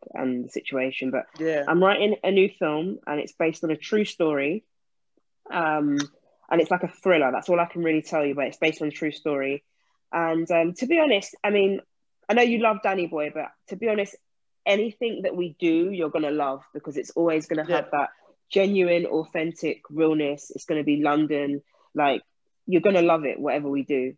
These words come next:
Speaker 1: But I know Danny Boy was, you know, it was the first baby, but, like, we've got so many stories to tell. Um, and you know what?
Speaker 2: Yeah,
Speaker 1: The way
Speaker 2: and
Speaker 1: that
Speaker 2: that
Speaker 1: e-, everyone is, um, messaging me, sending me all their,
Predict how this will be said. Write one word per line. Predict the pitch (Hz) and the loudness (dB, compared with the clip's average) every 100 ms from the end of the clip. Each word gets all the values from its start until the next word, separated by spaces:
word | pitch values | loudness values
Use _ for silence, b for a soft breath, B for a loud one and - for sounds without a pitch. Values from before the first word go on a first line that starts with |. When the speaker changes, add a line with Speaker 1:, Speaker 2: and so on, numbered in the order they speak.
| _ | _
Speaker 1:
But | 139 | 0
I | 170 | 2
know | 196 175 | 4 4
Danny | 175 175 175 | 2 2 0
Boy | 160 165 160 | 2 2 2
was, | 156 147 143 - | 0 -4 -6 -8
you | 156 | -6
know, | 139 127 131 - - - - _ | -4 -6 -8 -12 -14 -12 -12 _
it | 120 | -4
was | 143 143 | -4 -6
the | 135 | -2
first | 175 151 - | 0 0 0
baby, | 165 151 143 131 | 0 2 0 -2
but, | 131 - | -4 -8
like, | 127 123 - | -8 -8 2
we've | 156 147 | 2 4
got | 165 - | 2 0
so | 160 151 | -2 0
many | 147 139 | 0 -2
stories | - 147 135 131 | -2 -2 -2 -4
to | 123 | -10
tell. | - 139 151 160 _ _ _ _ _ | -8 -4 -4 -8 _ _ _ _ _
Um, | 143 143 135 135 - | -8 -6 -6 -6 0
and | 180 180 | 0 4
you | 220 | 6
know | 214 | 6
what? | |
Speaker 2:
Yeah, | 170 165 | 6 4
Speaker 1:
The | |
way | 190 | 4
Speaker 2:
and | 208 | 4
Speaker 1:
that | 196 - _ | 2 0 _
Speaker 2:
that | 208 | -4
Speaker 1:
e-, | - - | -4 0
everyone | 208 196 196 185 185 | 2 4 4 4 0
is, | 180 - _ _ 170 | -4 -8 _ _ -4
um, | 170 165 | -4 -4
messaging | 170 - 165 160 | -8 -8 -6 -4
me, | 156 156 151 | -2 -2 -4
sending | 151 160 160 151 | -6 -8 -4 -4
me | 151 | -4
all | 139 160 | -2 -2
their, | 156 147 143 | -2 -4 -6